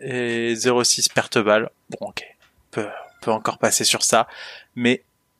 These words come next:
c'est pas ce qu'on attend de lui. C'est, c'est, c'est clairement pas ce qu'on attend de lui. Et, et tu as raison de dire qu'il nous fait de la peine.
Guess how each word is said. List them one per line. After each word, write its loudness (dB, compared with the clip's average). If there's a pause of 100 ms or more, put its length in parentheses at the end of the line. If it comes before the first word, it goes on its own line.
(460)
c'est 0
pas 4
ce -2
qu'on -8
attend 2
de -8
lui. -10 (1300)
C'est, -4
c'est, 2
c'est 2
clairement 4
pas 2
ce -2
qu'on -4
attend 2
de 0
lui. 2
Et, -6
et -6
tu -2
as 2
raison 4
de 0
dire 0
qu'il -12
nous -10
fait -2
de 0
la 4
peine. 0